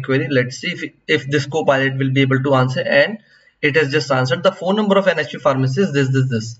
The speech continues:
So these are the basic data analysis and basic queries which you can do with the help of this Copilot control. So I'll go back to my app. I'll select this Copilot,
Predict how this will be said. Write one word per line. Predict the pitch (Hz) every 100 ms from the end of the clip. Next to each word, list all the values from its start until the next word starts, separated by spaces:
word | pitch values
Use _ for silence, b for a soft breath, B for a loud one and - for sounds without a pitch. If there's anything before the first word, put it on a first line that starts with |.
| b b b b
So | - 269 226 160
these | 180 233
are |
the | 220 247
basic | 165 180 208 196
data | 202 202 180
analysis | 160 160 160 147 175
and | 165 151
basic | 151 143 214 -
queries | - 151 139 147
which | 151 151 180
you | 160
can | 170 165 139
do |
with | 143 151
the | 147
help | 143 135
of | 120
this | 147 165
Copilot | - 139 123 120 214 - b b b -
control. | 175 156 - 135 107 120 _ _ _
So | - -
I'll | 147 147 139
go | 160
back | 202 185 -
to | 143
my | 127
app. | 117 147 - - _ _ - -
I'll | 151 156 156
select | - 175 202
this | 196 202
Copilot, | 175 139 131 147